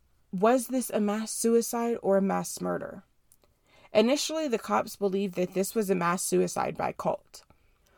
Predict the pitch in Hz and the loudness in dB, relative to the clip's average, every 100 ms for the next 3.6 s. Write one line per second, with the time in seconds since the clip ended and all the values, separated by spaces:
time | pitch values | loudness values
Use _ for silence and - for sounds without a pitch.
0 | _ - 185 233 285 262 202 196 - 196 | _ -2 4 6 6 4 0 -4 -2 -2
1 | 180 180 - 175 185 190 190 180 - 165 | -2 -2 -4 -4 -2 -2 -2 -4 0 2
2 | 185 165 170 175 - 262 269 - 180 190 | 2 -2 -6 -4 2 2 2 -4 -2 -2
3 | 170 - 170 165 156 175 | -4 -6 -8 -8 -8 -10